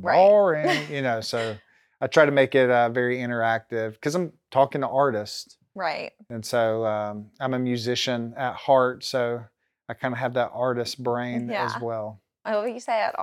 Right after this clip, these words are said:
Speaker 1: at heart. We didn't get into it, but, like, there's a backstory there. We'll talk about it next time you come
Speaker 2: Yeah,
Speaker 1: on.
Speaker 2: we c-, well
Speaker 1: Can we, next time you come on, like, dress in our emo outfits? Like, can I get you to do the swoop again?
Speaker 2: Oh, yeah, the swoop.
Speaker 1: And I will, like, have the raccoon hair and the really dark eyeliner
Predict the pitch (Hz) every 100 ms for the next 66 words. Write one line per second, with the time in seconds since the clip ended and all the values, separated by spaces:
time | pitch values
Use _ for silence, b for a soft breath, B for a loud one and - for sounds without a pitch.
0 | - - - 175 - 170 165 - 208 240
1 | 226 170 180 - 196 - - 107 170 175
2 | 208 220 185 - - - - 76 92 262
3 | - 262 294 311 294 262 196 - - -
4 | - 202 123 107 127 147 - - 156 131
5 | 117 113 339 302 302 403 523 247 254 240
6 | 277 247 233 233 202 196 208 - _ 202
7 | 196 - _ 190 - 196 202 180 196 214
8 | 220 220 202 - 202 190 180 190 202 -
9 | 202 - 240 247 269 262 277 247 277 285
10 | 262 254 233 269 294 220 208 208 220 -
11 | 170 196 - - 269 311 339 156 151 139
12 | 120 - 294 190 208 240 247 262 277 277
13 | 277 269 240 226 220 220 214 - 208 226
14 | 240 220 202 220 208 208 208 208 190 190
15 | 175 185 202 202 214 214 226 254